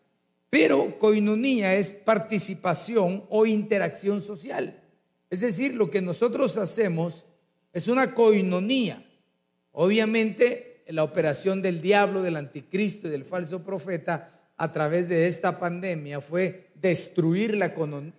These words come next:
la koinonía en el cuerpo de Cristo, porque no había forma de sociabilizar, ni siquiera forma de reunirnos.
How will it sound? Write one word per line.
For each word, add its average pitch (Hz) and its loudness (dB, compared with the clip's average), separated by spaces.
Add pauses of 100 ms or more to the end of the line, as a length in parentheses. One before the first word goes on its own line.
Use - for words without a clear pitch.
(140)
la 165 -8
koinonía 151 -4 (280)
en 170 -4
el 139 -2
cuerpo 165 -2
de 131 -8
Cristo, 226 -6 (260)
porque 214 2
no 208 2
había 240 2
forma 240 0
de 180 -2
sociabilizar, 170 -4
ni 208 0
siquiera 190 0
forma 214 0
de 160 0
reunirnos. 165 -4